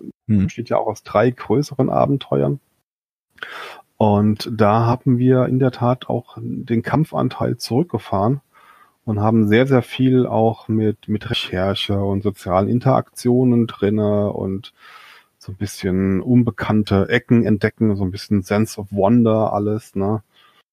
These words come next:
Speaker 1: Mhm.
Speaker 2: Auch ein bisschen, ähm, ja, Hintergrundgeschichte ein bisschen mehr. Ähm, da ist es dann auch gut, wenn, wenn dann jemand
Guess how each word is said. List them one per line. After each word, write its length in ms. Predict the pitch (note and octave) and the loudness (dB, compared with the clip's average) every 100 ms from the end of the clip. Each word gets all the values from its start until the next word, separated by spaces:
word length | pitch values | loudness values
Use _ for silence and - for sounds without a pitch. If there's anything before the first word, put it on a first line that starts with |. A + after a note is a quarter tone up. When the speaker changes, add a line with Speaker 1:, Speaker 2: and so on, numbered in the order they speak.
| _ | _
Speaker 1:
Mhm. 260 | A2+ G#2 F#2+ | 0 2 2
Speaker 2:
Auch 300 | G2 - - | 0 -4 -16
ein 100 | F#2+ - | -20 -20
bisschen, 580 | - - G2 F#3+ F#2+ - | -16 -6 -4 -4 -6 -8
ähm, 380 | G2+ F#2 F#2 F2+ _ _ _ _ _ _ _ _ _ _ - | -10 -6 -6 -8 _ _ _ _ _ _ _ _ _ _ -12
ja, 240 | G2+ F#2+ G#2+ | -6 -2 2
Hintergrundgeschichte 1040 | A#2 B2 G#2 - A2 - G#2+ A2+ - A#2 | 2 4 0 0 -4 -2 -4 -4 -6 -6
ein 100 | A2 | -6
bisschen 320 | - - A2+ | -6 -4 -2
mehr. 240 | A2 A2+ - - - - - - _ _ - | 0 -2 -4 -14 -20 -20 -20 -20 _ _ -4
Ähm, 320 | G2+ G2+ G#2 | 0 2 2
da 140 | G#2+ G#2 | 2 4
ist 140 | B2 | 2
es 80 | A2 | 2
dann 120 | A2+ | 0
auch 160 | F#2+ G#2 | 0 0
gut, 240 | B2 A#2 | 0 0
wenn, 340 | G#2+ G#2+ A2 - | 0 2 0 -4
wenn 260 | F2 G#2+ G#2+ | -8 -2 0
dann 300 | G#2 G#2 - | 0 -4 -4
jemand 340 | G#2+ G#2 G#2 | 0 0 -2